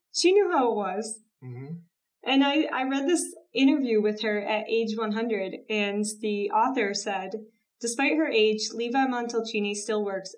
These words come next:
Speaker 1: every day, exquisitely dressed, hair stylishly coiffured"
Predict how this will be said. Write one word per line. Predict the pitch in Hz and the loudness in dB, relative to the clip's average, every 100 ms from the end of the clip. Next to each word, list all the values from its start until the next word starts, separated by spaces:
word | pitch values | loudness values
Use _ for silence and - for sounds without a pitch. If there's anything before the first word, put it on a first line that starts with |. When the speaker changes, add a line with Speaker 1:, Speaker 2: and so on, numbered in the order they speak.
| - | -4
Speaker 1:
every | 247 330 | 2 4
day, | 233 185 185 - 226 | 2 0 -6 -10 -10
exquisitely | - - 320 330 311 269 | -8 0 2 2 0 0
dressed, | 233 190 190 - - - | 2 0 -2 -10 -18 -4
hair | 247 254 | -2 -2
stylishly | - 247 269 294 - 285 277 - | -4 -4 -2 -2 -2 -2 -6 -8
coiffured" | 247 233 226 208 190 196 | -10 -4 0 0 -2 -8